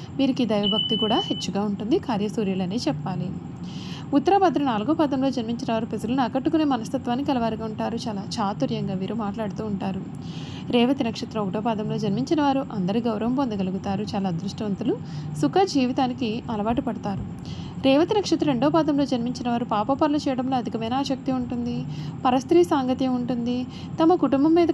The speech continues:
కాకుండా ఇతరులపైన ఆసక్తి కూడా వీరికి అధికంగానే ఉంటుందని చెప్పడంలో సందేహం లేదండి. రేవతి నక్షత్రం మూడో పాదంలో జన్మించిన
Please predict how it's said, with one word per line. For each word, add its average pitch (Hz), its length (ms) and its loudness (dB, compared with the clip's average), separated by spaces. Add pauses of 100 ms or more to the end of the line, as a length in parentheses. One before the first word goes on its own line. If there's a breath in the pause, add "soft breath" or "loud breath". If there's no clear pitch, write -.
కాకుండా 240 600 2
ఇతరులపైన 240 480 0
ఆసక్తి 214 440 -2
కూడా 220 120 0
వీరికి 208 340 -2 (500 loud breath)
అధికంగానే 254 540 2
ఉంటుందని 208 480 -2
చెప్పడంలో 233 380 -2
సందేహం 294 460 2 (100)
లేదండి. 262 400 0 (2000 loud breath)
రేవతి 311 340 4
నక్షత్రం 285 400 2
మూడో 233 200 4
పాదంలో 302 380 4
జన్మించిన 247 440 0